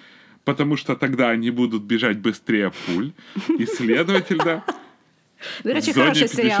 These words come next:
Speaker 1: пятьдесят один
Speaker 2: «Наруто».
Speaker 1: не сможет их остановить.
Speaker 2: Мгм.
Speaker 1: Поэтому они ворвутся и узнают правду.
Speaker 2: А це в якому році
Speaker 1: І
Speaker 2: вони бігти будуть? Чи вони вже бігли?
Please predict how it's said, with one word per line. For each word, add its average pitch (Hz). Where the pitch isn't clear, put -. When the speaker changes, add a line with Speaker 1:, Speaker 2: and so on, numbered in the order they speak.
Speaker 1:
пятьдесят 104
один 127
Speaker 2:
«Наруто». 175
Speaker 1:
не 131
сможет 135
их 131
остановить. 110
Speaker 2:
Мгм. 185
Speaker 1:
Поэтому 113
они 104
ворвутся 110
и 101
узнают 107
правду. 87
Speaker 2:
А -
це 247
в 220
якому 247
році 247
Speaker 1:
І -
Speaker 2:
вони 208
бігти 190
будуть? 165
Чи -
вони 190
вже 185
бігли? 165